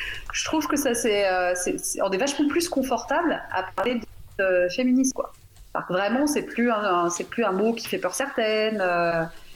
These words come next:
euh, le fait de faire, de fermer, euh,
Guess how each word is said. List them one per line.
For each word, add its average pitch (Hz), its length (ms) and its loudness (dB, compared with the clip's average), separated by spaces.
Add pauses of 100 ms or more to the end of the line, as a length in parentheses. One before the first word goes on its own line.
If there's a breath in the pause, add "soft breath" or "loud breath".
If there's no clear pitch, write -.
(220)
euh, - 140 0 (960)
le 202 100 0
fait 226 140 -2
de 190 100 -2
faire, 190 300 -2
de 185 100 0
fermer, 214 540 0
euh, 170 920 0